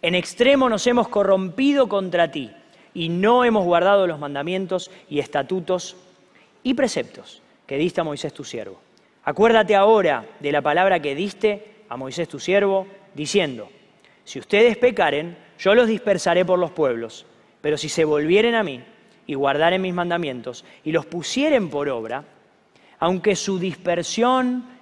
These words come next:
fuere hasta el extremo de los cielos, de allí los recogeré. Y los traeré al lugar que escogí para hacer habitar allí mi nombre. Ellos, pues, son tus siervos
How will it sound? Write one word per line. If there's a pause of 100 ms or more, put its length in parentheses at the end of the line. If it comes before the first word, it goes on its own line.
fuere
hasta
el
extremo
de
los
cielos, (400)
de
allí
los
recogeré. (240)
Y
los
traeré (100)
al
lugar
que
escogí
para
hacer
habitar
allí (280)
mi
nombre. (680)
Ellos,
pues, (200)
son
tus
siervos